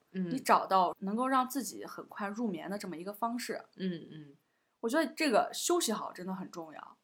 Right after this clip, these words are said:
Speaker 2: 你刚刚说完，就像他们高能量的人，你感觉他一天二十四能过出七十二吗？
Speaker 1: 嗯。
Speaker 2: 最近还有一个很火的话题，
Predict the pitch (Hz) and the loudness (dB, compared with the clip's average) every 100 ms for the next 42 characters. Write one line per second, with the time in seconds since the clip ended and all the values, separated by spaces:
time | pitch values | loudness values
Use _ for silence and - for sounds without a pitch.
0 | - - 240 240 302 320 320 285 240 247 | -6 2 4 8 10 8 6 6 4 2
1 | 240 - - - 254 254 240 247 240 185 | -6 -10 -4 0 2 2 2 4 4 2
2 | 196 180 160 107 90 214 208 135 147 185 | 2 2 2 -4 -6 -4 -2 -2 -4 -4
3 | 208 208 - 185 - 180 190 - 180 170 | -4 -6 -2 0 2 0 0 -4 -4 -4
4 | 185 196 185 190 - 196 196 175 - - | 0 0 0 -4 -4 0 2 2 -2 -10
5 | - _ 196 175 139 - - 311 277 269 | -14 _ -4 -4 -6 -10 -2 6 6 8
6 | 226 202 175 175 180 185 - - 175 165 | 10 10 6 -2 -4 -6 -6 -8 -6 -6
7 | 156 - - | -6 -12 -12